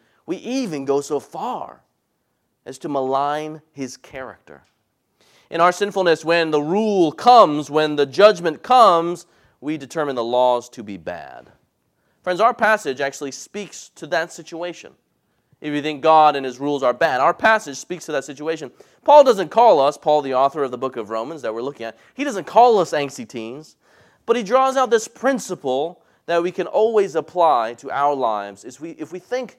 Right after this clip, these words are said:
that God's law and God himself is bad. I invite you to turn to Romans chapter seven.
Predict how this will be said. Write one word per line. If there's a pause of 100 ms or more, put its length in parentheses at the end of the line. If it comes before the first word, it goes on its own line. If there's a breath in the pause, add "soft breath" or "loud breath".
(100)
that
God's
law (220 soft breath)
and
God
himself
is
bad. (440)
I
invite
you
to
turn
to
Romans
chapter
seven.